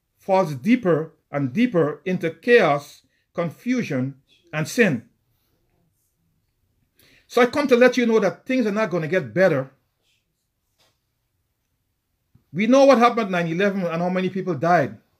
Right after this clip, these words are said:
But look what is going on in the entire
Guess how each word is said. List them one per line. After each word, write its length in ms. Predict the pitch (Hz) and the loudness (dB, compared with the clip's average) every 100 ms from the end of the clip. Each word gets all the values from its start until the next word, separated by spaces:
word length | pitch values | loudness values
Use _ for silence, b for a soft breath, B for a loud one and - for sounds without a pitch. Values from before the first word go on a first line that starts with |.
| _ _ _ - _ _ _ _ _ - | _ _ _ -20 _ _ _ _ _ -8
But 180 | 165 170 | -6 -4
look 220 | 226 - | -4 0
what 160 | 285 254 | 2 2
is 120 | 160 | 0
going 260 | 147 196 220 | 2 2 2
on 220 | 226 - | 0 -2
in 80 | 190 | -4
the 200 | 185 185 | -4 -4
entire 540 | 196 190 226 226 240 | -6 -4 0 0 0